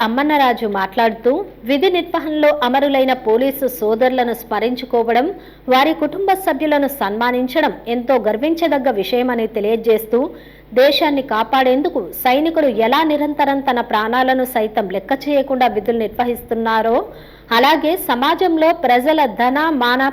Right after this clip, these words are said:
ప్రాణాలకు రక్షణ కల్పిస్తూ, ప్రజలు తమ ఇళ్లలో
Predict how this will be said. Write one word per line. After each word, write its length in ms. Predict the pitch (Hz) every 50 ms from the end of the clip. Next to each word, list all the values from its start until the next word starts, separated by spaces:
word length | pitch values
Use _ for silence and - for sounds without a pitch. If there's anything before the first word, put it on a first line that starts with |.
| 269 -
ప్రాణాలకు 560 | 233 220 220 233 262 277 302 320 311 285 - - - 196 220
రక్షణ 300 | 220 - - 277 262 226 - 202
కల్పిస్తూ, 460 | 190 190 - 254 247 - - 262 269 320 403 - - - - - - - - - -
ప్రజలు 360 | 254 269 262 359 370 330 349 381 370 -
తమ 160 | 269 285 294 285 269
ఇళ్లలో 320 | 254 285 339 370 330 320